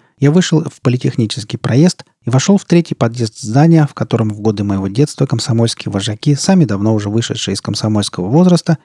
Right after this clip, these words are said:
под красную икорку решали животрепещущие вопросы борьбы за мир во всем мире –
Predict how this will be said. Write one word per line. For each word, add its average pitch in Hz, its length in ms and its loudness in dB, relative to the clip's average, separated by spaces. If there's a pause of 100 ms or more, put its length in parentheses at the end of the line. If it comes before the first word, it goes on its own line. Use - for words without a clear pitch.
(280)
под - 140 -4
красную 165 480 0
икорку 170 580 0
решали 131 360 2
животрепещущие 110 880 -2
вопросы 107 460 -2
борьбы 101 320 -2
за 98 120 -6
мир 104 200 0
во 98 100 -2
всем 104 260 -4
мире – 151 280 4